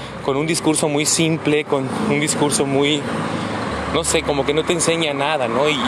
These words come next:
yo, pues, escuchando podcasts, leyendo libros, trato de, de cuando estoy en el auto poner, pues, contenido que me gusta, a lo mejor y no todo el día, porque sí cansa, sí cansa estar escuchando y escuchando una voz, ¿no?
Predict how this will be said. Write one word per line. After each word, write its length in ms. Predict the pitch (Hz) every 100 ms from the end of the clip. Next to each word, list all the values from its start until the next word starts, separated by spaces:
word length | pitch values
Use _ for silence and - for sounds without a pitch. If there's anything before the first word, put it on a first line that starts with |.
| 131
yo, 160 | 147 160
pues, 320 | 151 - - -
escuchando 460 | - 135 147 151 151
podcasts, 460 | 139 151 - 135
leyendo 320 | 127 131 143
libros, 480 | 139 143 143 143 - - - - - -
trato 280 | 156 151 160
de, 300 | 131 113 - 120
de 140 | 117
cuando 180 | 117 113
estoy 240 | - 156
en 80 | 147
el 140 | 131
auto 320 | 131 135 131 151
poner, 380 | 131 120 123 123 - - -
pues, 220 | 123 -
contenido 500 | - 120 120 127 127
que 80 | 117
me 140 | 117
gusta, 280 | 117 143 175
a 20 |
lo 80 | 151
mejor 240 | 139 139
y 60 | 147
no 160 | 143 135
todo 200 | 135 139
el 100 | 123
día, 160 | 135
porque 180 | 143 117
sí 140 | -
cansa, 460 | 120 120 113 117 147 - - - - -
sí 120 | 147
cansa 240 | 143 131
estar 180 | 120 127
escuchando 560 | 127 - 107 127 117 120
y 40 |
escuchando 440 | 110 113 113 117 117
una 120 | 107
voz, 340 | 101 113 -
¿no? 180 | 120